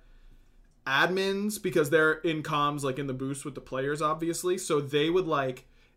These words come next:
if they heard something funny, they would, like, mark it the time and game so that the production team could go back and, like, pull it. But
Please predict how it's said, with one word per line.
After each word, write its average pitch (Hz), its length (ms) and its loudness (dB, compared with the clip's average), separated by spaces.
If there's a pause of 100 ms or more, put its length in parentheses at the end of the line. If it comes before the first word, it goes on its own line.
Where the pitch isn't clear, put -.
if 156 160 -2
they 170 140 8
heard 165 320 4
something 170 360 -2
funny, 151 580 -6 (1000)
they 156 200 0
would, 156 160 0
like, 143 320 0
mark 151 380 2
it 170 240 -2
the 147 160 -6
time 147 480 -2
and 143 160 -4
game 143 420 -4
so 156 180 -2
that 131 140 -4
the - 60 -10
production 135 540 -6
team 143 200 -8
could 131 140 -8
go 135 140 -2
back 131 320 -4
and, 139 80 -6
like, 127 280 -10
pull 147 280 -4
it. 202 220 -4 (480)
But 131 480 0